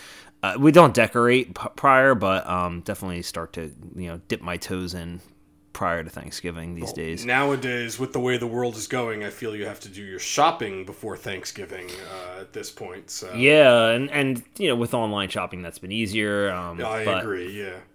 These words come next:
Speaker 1: Yeah.
Speaker 2: Which is
Speaker 1: So
Speaker 2: something we could get to when we talk about this movie, how I do think, say what you want about the, you know, the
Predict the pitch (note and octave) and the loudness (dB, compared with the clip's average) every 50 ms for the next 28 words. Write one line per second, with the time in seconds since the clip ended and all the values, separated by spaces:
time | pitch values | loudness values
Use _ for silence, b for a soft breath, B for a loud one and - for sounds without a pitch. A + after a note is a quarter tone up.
0 | _ - G2 F#2+ E2 E2 - - - D3+ D3+ - E3 D3+ D#3+ F3 F3 E3 F3 E3 | _ -10 -8 -8 -8 -8 -10 -6 -4 -2 0 2 2 4 6 6 6 6 6 6
1 | D#3 D#3 D#3 D#3 E3+ C#3 - E3+ D#3+ D#3+ - - E3 D#3+ D3+ D3+ D3 C#3+ C3+ - | 6 6 6 8 6 8 8 8 8 8 6 6 6 6 6 6 6 4 2 2
2 | - D3 C#3+ C3+ C#3+ B2+ C3 B2+ B2 - C3+ B2 A2+ - C#3 D3 D#3 D3+ C3 A#2+ | 4 2 4 4 2 0 0 0 0 0 -4 -6 -4 -2 0 0 2 2 0 -2
3 | A#2+ A#2 A2+ G#2+ - A#2+ A2+ A2 G#2+ G#2+ G#2+ A2 A2 - - _ _ _ _ _ | -4 -6 -6 -4 -2 -2 -2 0 -2 -4 -6 -8 -10 -14 -16 _ _ _ _ _
4 | - B2 C3 B2+ B2 G#2+ A#2 C3+ C#3 C3 - - - B2+ A#2+ A2+ A2 - - - | -4 -2 -2 -2 -2 -4 -6 -4 -4 -6 -6 -6 -4 -4 -4 -6 -8 -12 -18 -20
5 | - _ b b b b - - - F3+ E3+ D#3+ C#3+ D3 C#3+ D3 C#3+ C#3 C#3 C#3+ | -20 _ b b b b -6 2 4 6 8 8 8 6 4 4 2 2 4 4
6 | C#3 C#3 C3 B2+ A#2 A#2 A#2+ A#2+ A#2 A2+ - C3 B2+ A#2 A2+ A2 A2 A2 A2 A2+ | 4 4 2 0 -2 -2 -4 -4 -4 -6 -8 -6 -6 -4 -4 -6 -6 -8 -8 -8
7 | A2 G#2+ G#2 G#2 G2+ G2 F#2+ G2 G2 G2 F2+ G#2 G2 F#2+ | -8 -8 -8 -10 -10 -10 -10 -12 -14 -14 -14 -16 -16 -16